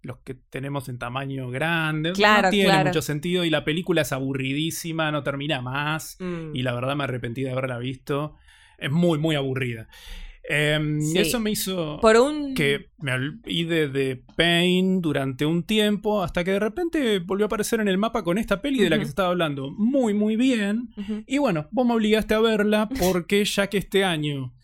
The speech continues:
Speaker 1: subimos pocos, eh, pocas conversaciones, como les estamos diciendo, pero sí subimos una sobre una peli de terror en Halloween.
Speaker 2: Sí, sobre un estreno de
Speaker 1: Sobre un
Speaker 2: terror.
Speaker 1: estreno de terror en Halloween,
Speaker 2: Ujú.
Speaker 1: dijimos, bueno,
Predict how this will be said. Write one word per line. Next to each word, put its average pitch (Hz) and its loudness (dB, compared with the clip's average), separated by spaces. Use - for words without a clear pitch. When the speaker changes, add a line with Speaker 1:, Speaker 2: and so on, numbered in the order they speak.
Speaker 1:
subimos 160 -4
pocos, 170 2
eh, 147 2
pocas 147 -6
conversaciones, 151 -4
como 135 -6
les 131 -6
estamos 160 -2
diciendo, 175 0
pero 135 -2
sí 160 -4
subimos 156 -4
una 160 0
sobre 139 -8
una 151 -2
peli 156 2
de 151 2
terror 160 2
en 165 2
Halloween. 175 2
Speaker 2:
Sí, 170 -4
sobre 190 2
un 226 2
estreno 226 2
de 135 -6
Speaker 1:
Sobre 139 -2
un 139 0
Speaker 2:
terror. 147 0
Speaker 1:
estreno 151 0
de 151 -2
terror 156 0
en 175 0
Halloween, 185 0
Speaker 2:
Ujú. - -2
Speaker 1:
dijimos, 196 -2
bueno, 190 -2